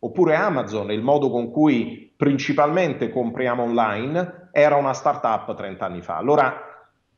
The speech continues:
anche nella salute digitale, tutto quello che sta arrivando di radicalmente innovativo sta venendo dal mondo delle start-up.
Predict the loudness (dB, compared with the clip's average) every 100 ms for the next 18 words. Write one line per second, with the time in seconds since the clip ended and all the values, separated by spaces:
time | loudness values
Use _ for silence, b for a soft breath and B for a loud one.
0 | _ -2 0 -2 -4 -4 -2 -2 -2 -4
1 | -6 -6 -6 -6 -6 -2 0 0 -4 -8
2 | -10 -10 -8 -6 0 0 0 0 -2 -4
3 | -4 0 0 0 0 -2 -4 -6 -6 0
4 | 0 0 -2 -12 -8 0 2 2 0 0
5 | 0 2 0 0 -4 -2 -2 -2 -4 -6
6 | -2 -2 -2 -8 -20 -10 0 2 2 0
7 | -2 0 0 -2 -2 -2 -4 -6 -8 -8
8 | -8 -10 -10 -16 -16